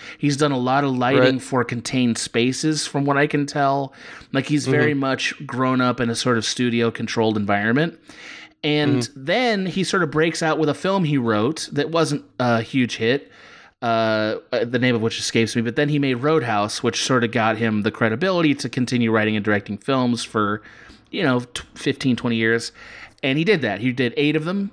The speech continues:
Speaker 1: writing five. And I think what we can take from that is that sometimes you can look at a filmmaker's journey through the ranks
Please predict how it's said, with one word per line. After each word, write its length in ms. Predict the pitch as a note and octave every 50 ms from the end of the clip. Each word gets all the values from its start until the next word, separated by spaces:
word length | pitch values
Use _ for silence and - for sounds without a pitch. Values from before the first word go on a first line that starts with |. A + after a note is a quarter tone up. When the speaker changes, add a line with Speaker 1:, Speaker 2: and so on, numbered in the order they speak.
| - _ _
Speaker 1:
writing 320 | A#2 A#2+ B2+ C3+ C3+ C3
five. 600 | A#2+ - - C3+ B2+ C3+ C#3+ D#3 F3+ G3+ - - - - - - - - - - - _ -
And 260 | D#3 D#3 D#3 E3 D#3+ -
I 80 | - F3+
think 320 | E3 - A#3+ C#4 B3+ - -
what 120 | A#3 A#3 -
we 80 | G#3+
can 140 | - F3+ D#3+
take 260 | D#3 - A#3+ - -
from 220 | - - F3 C#3 B2
that 360 | A#2 A2 G#2+ G#2+ A#2 - - - _ _ _ _ _ _ _ _ _ _ _ _ _ _ _ _ _
is 340 | - D#3+ E3 E3 D#3 - -
that 220 | - D#3 - -
sometimes 840 | - - - G#3+ G#3+ A#3+ B3 A#3+ - G#3 F#3+ F3+ F3 E3+ D#3 C3+ -
you 80 | E3+ E3
can 200 | - E3+ D#3 C#3
look 280 | C3+ C3+ D3+ D#3 D#3
at 120 | D#3 D3 B2+
a 40 | A#2
filmmaker's 720 | - - - C#3+ C#3+ C#3 C#3+ C#3 C3+ - C#3+ C3 A#2 -
journey 460 | - - A#2+ A#2 A#2+ C3+ C3+ C#3+ C#3+
through 160 | C#3 - D3 B2+
the 100 | B2 A2+
ranks 600 | G#2 G#2+ G#2+ A2+ B2+ F#3 - - - - -